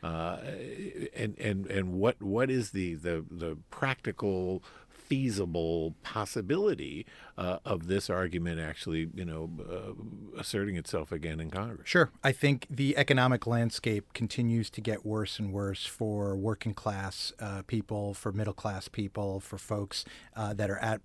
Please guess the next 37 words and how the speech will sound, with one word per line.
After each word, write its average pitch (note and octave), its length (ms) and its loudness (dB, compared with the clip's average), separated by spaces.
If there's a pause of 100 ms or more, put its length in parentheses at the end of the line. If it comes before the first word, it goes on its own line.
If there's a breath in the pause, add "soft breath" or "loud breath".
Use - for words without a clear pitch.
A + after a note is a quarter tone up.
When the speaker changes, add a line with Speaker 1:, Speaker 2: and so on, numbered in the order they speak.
Speaker 2:
at A#2 120 4
or A#2 60 2
below G#2 260 0
the G2 120 -4
poverty G#2+ 340 2
rate. F#2+ 220 -2
Th-, A2+ 120 -6
that's C3 280 4
what B2 120 -2
continues G#2+ 540 -2
to - 120 -8
get G#2 180 -4
worse, A#2+ 320 2 (340 loud breath)
particularly C3+ 500 8
in A#2 120 6
this A#2+ 180 4
day A#2+ 300 2
of G#2+ 120 0
high A#2 240 4
inflation. A2 800 2 (300 loud breath)
The - 80 0
cost - 380 6
of A2+ 100 4
everything A2+ 400 4
continues A2+ 640 0
to A#2+ 100 -2
go G#2 220 2
up. B2+ 280 6 (400 loud breath)
I A#2 80 2
think A2+ 200 2
people C#3+ 320 2
see B2+ 600 2
the G#2+ 160 0
writing A2 400 4
on G#2+ 160 2
the G2 80 2
wall G2 640 2